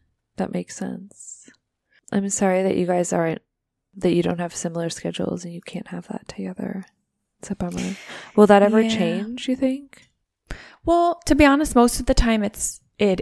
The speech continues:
Speaker 2: is fine just because I have enough evenings off that, like,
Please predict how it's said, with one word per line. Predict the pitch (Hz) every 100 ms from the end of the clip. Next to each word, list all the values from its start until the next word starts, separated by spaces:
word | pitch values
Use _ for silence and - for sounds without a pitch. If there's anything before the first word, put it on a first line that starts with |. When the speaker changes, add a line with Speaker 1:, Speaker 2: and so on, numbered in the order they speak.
| -
Speaker 2:
is | 180 190
fine | - 214 202 233 247
just | 240 180 -
because | 170 - 151 -
I | 170 160 - _ _ -
have | - 175 165
enough | 170 160 151 -
evenings | - 180 170 175 175
off | 170 143 160 - - -
that, | 151 -
like, | 127 - - -